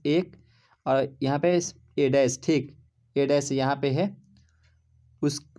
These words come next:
उसका मान हो जाएगा। और इसमें क्या होता है कि यहाँ पे प्लस में है, यहाँ पे ज़ीरो से बराबर कर देंगे तो एक आ जाएगा इधर माइनस में, तो इसको भेज देंगे इस साइड बराबर के इस साइड, तो यह हो जाता है माइनस में।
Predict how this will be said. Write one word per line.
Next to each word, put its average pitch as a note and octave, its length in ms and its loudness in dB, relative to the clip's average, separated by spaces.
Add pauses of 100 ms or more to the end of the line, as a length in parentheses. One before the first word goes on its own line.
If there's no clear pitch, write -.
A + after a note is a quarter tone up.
उसका D#3+ 300 2
मान E3+ 200 2
हो D#3 160 2
जाएगा। D#3+ 320 4
और D3+ 280 2
इसमें F3+ 460 -2
क्या E3+ 140 2
होता C3+ 260 2
है D3+ 200 2
कि E3+ 400 2 (580)
यहाँ D3+ 200 0
पे D#3+ 80 0
प्लस F3 360 0
में F3 80 0
है, F3+ 180 2
यहाँ D#3+ 200 2
पे D#3+ 140 0
ज़ीरो D#3+ 260 2
से F3 100 -2
बराबर D3+ 360 2
कर D#3+ 120 0
देंगे D#3+ 260 0
तो F3 120 0
एक D#3+ 360 2
आ D3+ 120 0
जाएगा D3+ 300 2
इधर C#3 280 2
माइनस B2 420 -2
में, C3 220 -2 (380)
तो D3 60 0
इसको D#3+ 400 2
भेज D3+ 240 2
देंगे E3 280 2
इस D#3+ 380 0
साइड E3 240 2
बराबर D3 340 2
के D#3+ 100 0
इस D3+ 140 -4
साइड, D#3 480 0
तो D3 140 2
यह D3+ 160 2
हो D3 120 2
जाता D3 220 0
है D#3 100 0
माइनस C#3+ 420 -2
में। F#3+ 160 0